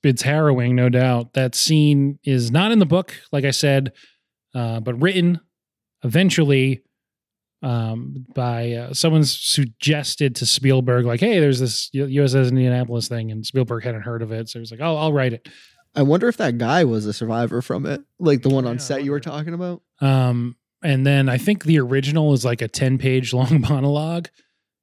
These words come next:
Speaker 1: that then Robert Shaw, who plays Quint himself, takes, and, and he was a writer and a playwright too, and he edits it into the final version that's in the movie and delivers it.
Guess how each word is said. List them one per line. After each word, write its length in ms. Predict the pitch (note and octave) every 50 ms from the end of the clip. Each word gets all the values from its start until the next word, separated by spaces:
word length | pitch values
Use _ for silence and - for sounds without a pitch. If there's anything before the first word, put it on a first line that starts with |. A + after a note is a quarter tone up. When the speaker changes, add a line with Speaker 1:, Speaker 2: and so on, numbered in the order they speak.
| C3+ B2+
Speaker 1:
that 400 | C3 C3 B2+ B2 A#2+ A#2+ B2 A#2
then 160 | B2 B2 A#2+
Robert 360 | B2 C3 C3+ C#3+ C#3 C#3+ C#3 -
Shaw, 420 | - D#3 C#3 C3 B2 B2 B2 A#2
who 100 | A#2 A#2+
plays 240 | - C3 B2+ B2 -
Quint 240 | - C3+ C3 A#2+ G#2
himself, 680 | B2 B2+ - - F#3 F3+ D3+ C#3 C3 - - - - -
takes, 400 | - C#3+ C3+ B2+ A#2 - - -
and, 260 | C3+ A#2+ A#2 A#2+ A#2+ C3
and 180 | C3 B2 A2
he 100 | B2 D#3+
was 360 | D3+ C#3+ B2+ A#2 A#2 - - -
a 60 | B2
writer 380 | A2+ A#2 B2 B2 B2 A#2+ A#2+ A#2+
and 80 | A#2 A#2
a 40 |
playwright 460 | G#2+ - B2+ B2 A#2+ A#2 A2+ A#2 A#2 -
too, 380 | - - C#3 B2 A#2 A#2 A#2 A2+ - - - - _ _ _ _ _ _ -
and 260 | B2+ B2 A#2+ A#2 A2+
he 380 | - D3+ D3 C#3 C3+ C3 C3 B2
edits 380 | B2+ C3+ C3 B2+ A2 - -
it 200 | C3 A#2 A#2 B2 - _ _ _ _ _ _ _ _ _ _
into 500 | C3 A#2+ A#2+ A#2+ - - B2+ A#2+ A#2+ A#2+
the 100 | A#2 A#2+
final 300 | - C#3 C3 B2 A#2+ B2
version 320 | A2+ A#2+ A#2+ A#2+ A2+ A#2
that's 200 | A2+ A2+ A2 -
in 100 | B2+ A#2
the 60 | A2+ A2+
movie 460 | A#2+ A#2+ A2+ G#2+ A2 A#2 B2 C3 - - _ _ _ _ _ _ _ _ _ _ _ _
and 260 | - B2 A#2+ A#2 A2+ A2+
delivers 460 | B2 B2+ C3+ C#3+ C#3 C#3+ C#3 B2 B2+
it. 240 | C3 C3 C#3+ D#3+